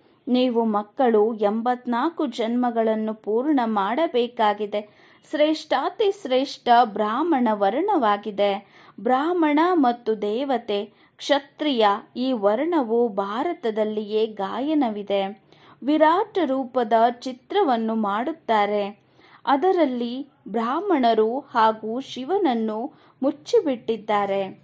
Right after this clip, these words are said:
ಈ ಮಾತುಗಳು ಯಾವುದೇ ಶಾಸ್ತ್ರಗಳಲ್ಲಿ ಇಲ್ಲ. ಶಿವಬಾಬಾರವರು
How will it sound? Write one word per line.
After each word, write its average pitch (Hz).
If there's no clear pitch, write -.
ಈ 277
ಮಾತುಗಳು 226
ಯಾವುದೇ 220
ಶಾಸ್ತ್ರಗಳಲ್ಲಿ 233
ಇಲ್ಲ. 220
ಶಿವಬಾಬಾರವರು 220